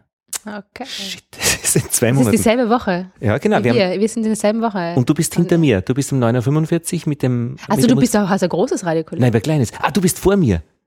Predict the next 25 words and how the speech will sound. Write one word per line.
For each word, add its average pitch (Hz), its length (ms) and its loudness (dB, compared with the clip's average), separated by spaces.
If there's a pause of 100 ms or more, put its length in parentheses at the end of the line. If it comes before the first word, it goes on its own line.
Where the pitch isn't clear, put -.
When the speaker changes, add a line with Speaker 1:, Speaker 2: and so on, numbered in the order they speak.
(320)
Speaker 2:
Machst 95 220 -2
du 107 60 2
ein 90 40 0
großes? 123 480 -6
Speaker 1:
Nein. 196 380 -2 (340)
Nein, 214 140 2
da 226 80 2
sind 247 120 0
wir 247 60 4
nicht 277 120 -2
in 233 40 2
der 175 100 2
gleichen 165 240 -2
Woche. 165 280 -8 (480)
Was, 214 220 0
was 185 160 0
bist - 200 0
du? 302 40 0
Entschuldige 233 320 2
nochmal. 240 160 4
Speaker 2:
Siebter 247 160 2
bis 180 180 -2
zehn, 110 220 0 (160)
zehnter 120 360 -2
März. - 460 -8